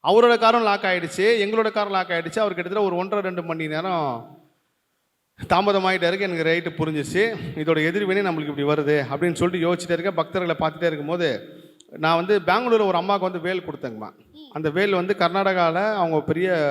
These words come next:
Speaker 1: முருக சக்தியில இருக்கிற ஒரு ஆளு. நான் அவங்க கிட்ட சொல்றேன், "இந்த மாதிரி, இந்த மாதிரி முருகர் தான் உங்களுக்கு வேல் கொடுக்க சொன்னாரு." கரெக்டா இந்த அம்மா வந்து வந்திருக்காங்கன்றது எனக்கு தெரியவே தெரியாது. நான் இவங்களை வாங்கன்னு சொல்லவே இல்ல.
Speaker 2: ம்.
Speaker 1: நான் எல்லா முருக பக்தர்களை பார்த்திருக்கும் போது இவங்க கரெக்டா உள்ள வந்து என் பக்கத்துல வந்து நிக்கிறாங்க. "அம்மா, நீங்க எப்போ வந்தீங்க? என்கிட்ட ஒரு வார்த்தை கூட சொல்லவே இல்லையே"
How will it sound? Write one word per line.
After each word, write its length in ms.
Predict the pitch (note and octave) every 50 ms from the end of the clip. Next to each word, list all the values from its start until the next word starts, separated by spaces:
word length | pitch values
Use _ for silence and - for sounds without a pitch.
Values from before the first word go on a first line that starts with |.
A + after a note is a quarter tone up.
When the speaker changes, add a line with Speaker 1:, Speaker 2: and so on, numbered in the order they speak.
| C#3 C3 B2+ B2+
Speaker 1:
முருக 400 | B2+ C#3 D#3+ E3+ F#3 F3 - D#3+
சக்தியில 120 | D3+ -
இருக்கிற 360 | D#3+ D3 D3 C#3+ D3 C#3 C#3 C3+
ஒரு 140 | C3+ C3
ஆளு. 440 | C3 C3+ C3+ C3+ D3 F3 - - - _ -
நான் 200 | E3 E3+ F3 F3+
அவங்க 200 | F3+ F3+ F#3 F#3
கிட்ட 240 | F3+ F3+ G#3+ A3 G3
சொல்றேன், 760 | - F#3+ F#3 F3 F3+ F#3+ G3+ G#3 G3+ F#3 F3 E3 D#3+ D#3 D3+
"இந்த 120 | D3+ D#3
மாதிரி, 140 | E3+ F3+ F3
இந்த 140 | E3 D#3 D#3+
மாதிரி 200 | F3 F3+ E3+ D#3
முருகர் 280 | E3+ F#3 G3 G3 F#3
தான் 120 | F#3 G3 F#3+
உங்களுக்கு 160 | F3+ E3 D3+
வேல் 200 | D#3+ F3+ F#3 F3+
கொடுக்க 380 | F3+ F3 E3 D#3 D3+ - - D3+
சொன்னாரு." 380 | D#3+ E3+ E3+ D#3 C3 G2 F2+ -
கரெக்டா 240 | F3 F#3 G3 G#3+ A3
இந்த 180 | G#3+ G3+ F#3+ F#3
அம்மா 280 | F3+ G3 G#3+ G#3+ G#3
வந்து 300 | G3 F#3 F#3+ G3 G#3+ G3
வந்திருக்காங்கன்றது 460 | F#3+ G3 G#3+ G#3 F#3+ G3+ G3 F#3+ G3 G3+
எனக்கு 260 | F#3+ F3+ E3 - F3+
தெரியவே 200 | F#3+ G3+ G3+ F3
தெரியாது. 180 | F#3+ F#3+ G#3
நான் 120 | G3+ G3 F3+
இவங்களை 160 | F3 E3+ E3
வாங்கன்னு 380 | D3+ E3+ F#3 G#3+ A3 A3 A3 A3+
சொல்லவே 400 | G3+ - F#3+ F3+ F3+ F3 F3+ F3
இல்ல. 260 | E3 D3+ C#3 A#2+ - - _ _
Speaker 2:
ம். 300 | - C4 A3+ G3+ - F3
Speaker 1:
நான் 120 | G3 G3
எல்லா 240 | G3 G3 G#3+ A#3 A#3+
முருக 260 | A3 A3 A3 A#3+ A#3
பக்தர்களை 300 | G#3+ G3+ - G3+ G3+ F3+
பார்த்திருக்கும் 300 | F#3+ F#3+ F#3 F#3 F3+ F#3+
போது 140 | A3 A3+ A3
இவங்க 380 | G#3 F#3+ F3+ E3+ D#3 D3 E3
கரெக்டா 160 | E3+ F3+ F3+ G#3
உள்ள 280 | F#3+ F3+ G3 G#3 G#3
வந்து 200 | F#3+ F#3 F#3 G#3
என் 120 | G3+ F#3 D#3
பக்கத்துல 160 | F3 E3+ F#3
வந்து 260 | F3+ F3+ F3 E3+ E3 D3+
நிக்கிறாங்க. 180 | E3 D#3 D#3+ F3+
"அம்மா, 220 | F3+ E3+ F3+ F3+
நீங்க 160 | F3 E3 D#3
எப்போ 240 | D#3+ D#3+ F#3+ G3 F#3+
வந்தீங்க? 40 | F3
என்கிட்ட 300 | E3+ F3 E3+ D#3+ D#3 E3+
ஒரு 100 | E3 D#3+
வார்த்தை 240 | D#3 D#3 D#3+ E3+ E3+
கூட 140 | E3 E3 B2
சொல்லவே 340 | D#3+ D#3 D#3 D#3+ E3 E3
இல்லையே" 360 | D#3+ C#3+ C#3 D3 D3+ D3+ C3+